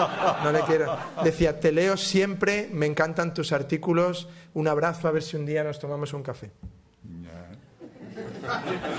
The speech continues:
Speaker 1: Claro, o sea que no, no era tan tonto ni tan estúpido, es bastante más listo que eso para decir, "Estoy indignado, ¿cómo has podido
Speaker 2: Ya.
Speaker 1: decir de mí eso?", ¿no?
Speaker 2: Ya.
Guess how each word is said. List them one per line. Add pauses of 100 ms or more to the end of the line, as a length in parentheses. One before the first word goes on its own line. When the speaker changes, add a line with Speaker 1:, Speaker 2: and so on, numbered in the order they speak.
(1300)
Speaker 1:
Claro,
o
sea
que
no,
no
era
tan
tonto
ni
tan
estúpido,
es
bastante
más
listo
que
eso
para
decir, (100)
"Estoy
indignado,
¿cómo
has
podido
Speaker 2:
Ya.
Speaker 1:
decir
de
mí
eso?",
¿no?
Speaker 2:
Ya.